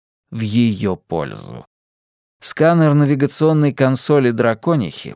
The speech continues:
показал распределение энергии реактора на орудие на корабле Анны. Охотница нисколько не спешила, словно победа была для неё лишь формальностью. Ошибка её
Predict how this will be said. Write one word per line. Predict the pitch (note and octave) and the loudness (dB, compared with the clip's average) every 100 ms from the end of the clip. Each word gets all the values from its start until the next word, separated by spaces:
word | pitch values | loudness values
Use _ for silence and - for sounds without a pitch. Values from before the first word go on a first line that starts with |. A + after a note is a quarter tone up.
| _ | _
показал | A#2+ C3+ B2+ C#3+ D#3+ D3 | -4 0 2 2 2 2
распределение | C#3 - C#3 C#3 D3+ C#3+ C3+ | 0 -2 -2 0 2 2 2
энергии | C#3+ C3+ B2 C3 | 2 0 2 2
реактора | B2+ C#3+ D3 D3 C3+ C3 | 4 2 0 0 2 4
на | C3 B2+ | 4 4
орудие | A#2 C3 B2 B2+ | 2 0 2 2
на | B2 A#2+ | 2 0
корабле | A#2+ A2+ G#2+ B2 | 0 0 0 0
Анны. | A#2+ A2+ E2+ A#1 B1 _ _ _ _ _ _ | 0 -2 -6 -14 -18 _ _ _ _ _ _
Охотница | - - D3+ F3+ G3+ - F#3+ | -12 -2 0 0 0 0 0
нисколько | G3+ - D#3+ D#3 D#3+ | 0 0 0 0 0
не | E3+ D#3+ | -2 -2
спешила, | - C#3+ - - A2 G2+ F2 - | -2 -2 -2 -2 0 0 -2 -4
словно | - D3 C3+ C#3 | -2 0 2 2
победа | C3 A#2+ F3 C3 | 0 0 -2 -2
была | F2+ F#2 F#2+ | -2 -2 -2
для | G#2+ A#2 | 0 0
неё | A#2 A2+ | 0 0
лишь | A#2+ - | -2 -2
формальностью. | - C#3+ D#3 G#2 B1+ - - - - _ _ _ _ _ _ _ _ _ _ _ - | -2 0 0 -4 -6 -8 -8 -10 -20 _ _ _ _ _ _ _ _ _ _ _ -10
Ошибка | E2+ - - B2+ - - | -4 -2 0 -2 -2 2
её | F3+ E3+ C#3 | 4 4 2